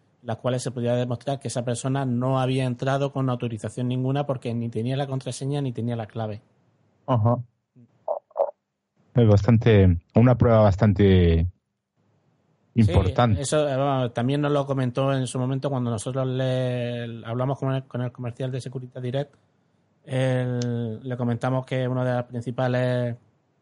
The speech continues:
Speaker 1: miedos que teníamos era ese, y él nos reconoció que sí, que,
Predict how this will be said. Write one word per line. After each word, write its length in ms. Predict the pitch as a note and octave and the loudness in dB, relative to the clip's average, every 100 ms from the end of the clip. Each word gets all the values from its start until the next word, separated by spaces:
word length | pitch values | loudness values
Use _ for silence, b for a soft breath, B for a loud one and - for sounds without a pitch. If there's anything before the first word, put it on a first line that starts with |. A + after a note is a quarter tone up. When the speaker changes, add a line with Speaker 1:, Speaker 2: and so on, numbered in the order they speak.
| _ _ - | _ _ -6
Speaker 1:
miedos 300 | C3+ C3+ B2+ | 0 2 2
que 100 | B2 | 0
teníamos 340 | B2 B2 B2 B2 | -2 0 0 0
era 140 | B2+ | 0
ese, 320 | C3 - C#3 | 0 -2 -4
y 120 | C3 A#2 | -2 0
él 160 | A#2+ | 0
nos 120 | A#2+ | 0
reconoció 440 | B2 A#2+ A2+ C3 B2+ | 0 -2 -4 -4 -8
que 60 | A2 | -6
sí, 180 | C3 | -8
que, 300 | A#2+ A#2+ A2+ | -6 -8 -8